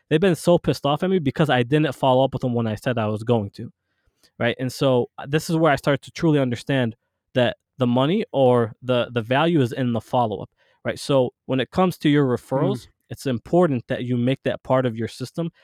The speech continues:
Speaker 1: but you deliver a level of experience for the client that will then make them your advocate and want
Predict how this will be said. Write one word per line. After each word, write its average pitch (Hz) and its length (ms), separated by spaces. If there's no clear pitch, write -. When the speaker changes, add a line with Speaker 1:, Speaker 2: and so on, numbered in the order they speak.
Speaker 1:
but 131 100
you 123 100
deliver 139 380
a 123 80
level 127 260
of 110 80
experience 123 480
for 120 140
the 107 60
client 135 440
that 113 120
will 123 140
then 131 260
make 143 220
them 135 240
your 113 160
advocate 131 480
and 117 220
want 139 240